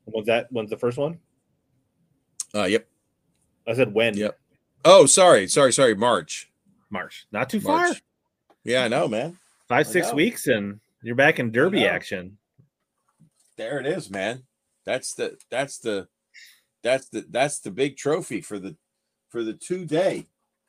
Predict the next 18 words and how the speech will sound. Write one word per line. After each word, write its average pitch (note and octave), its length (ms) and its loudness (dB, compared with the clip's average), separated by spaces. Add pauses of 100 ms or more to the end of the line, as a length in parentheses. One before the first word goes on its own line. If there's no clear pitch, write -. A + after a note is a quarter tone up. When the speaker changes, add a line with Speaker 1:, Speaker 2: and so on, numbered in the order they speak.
(320)
Speaker 1:
So A#2+ 80 -2
if A#2 60 2
Speaker 2:
For - 20 -4
the C#3 60 4
Speaker 1:
anybody D#3 180 2
wants C3+ 180 2
to - 60 -2
know C3 80 4
Speaker 2:
check. A#2+ 40 -2
Speaker 1:
if B2 40 -2
any B2 80 2
of A#2 60 -2
these G#2+ 140 -4
bait C3+ 240 4
hacks A#2 300 0
work. - 580 -4 (400)
Speaker 2:
Hold D3 180 4
on. F#3 280 4